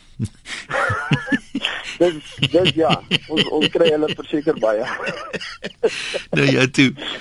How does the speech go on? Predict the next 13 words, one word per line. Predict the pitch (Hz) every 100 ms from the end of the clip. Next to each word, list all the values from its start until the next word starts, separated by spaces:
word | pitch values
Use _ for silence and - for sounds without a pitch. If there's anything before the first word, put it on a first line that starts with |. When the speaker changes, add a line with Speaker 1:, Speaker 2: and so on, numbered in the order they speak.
| - - -
Speaker 1:
Dankie | - 160 160
man, | 147 139 117
sterkte | - 123 - 131
vorentoe. | 120 113 110 104 92 - _ - _ _ _ - -
En | -
Jeanette | 101 95 117 127
sê, | 123
hulle | 92
het | 98
een | 120 117
aand | 107 104
in | 92
'n, | 87